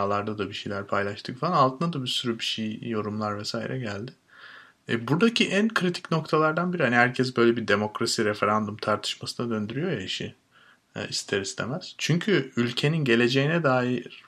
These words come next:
verilen bir karar var. Kararı verenlerin çoğu yaşlı ve karar çok kritik bir karar. Ayrıca nüfusun yüzde yetmiş sekizi katılmış, yüzde elli biri hayır demiş,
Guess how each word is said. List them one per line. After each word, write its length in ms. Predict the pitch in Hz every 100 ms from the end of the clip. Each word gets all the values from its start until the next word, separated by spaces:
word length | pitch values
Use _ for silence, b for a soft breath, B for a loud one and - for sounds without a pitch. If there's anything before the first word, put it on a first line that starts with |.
| 113
verilen 460 | 113 117 123 123
bir 80 | 120
karar 320 | - 117 147
var. 420 | 135 113 202 - - _ _ - - -
Kararı 460 | - 120 123 139 139
verenlerin 540 | 123 123 123 127 131
çoğu 340 | 131 131 123 117
yaşlı 580 | 120 127 - 185 269 - _ _ _ - _ _
ve 100 | 143
karar 360 | 147 135 156 160
çok 240 | - 170
kritik 420 | - 147 143 175 -
bir 80 |
karar. 540 | - 147 202 262 - - _ _ _ _ _ -
Ayrıca 420 | 127 151 151 143
nüfusun 500 | 135 135 151 147 -
yüzde 360 | 135 123 127 131
yetmiş 320 | 127 127 135
sekizi 340 | - 127 135 143
katılmış, 680 | 131 131 123 202 - - _
yüzde 300 | 123 131 156 156
elli 260 | 151 151 151
biri 300 | 151 151 147
hayır 560 | - 117 113 110 107 104
demiş, 540 | 127 214 - - -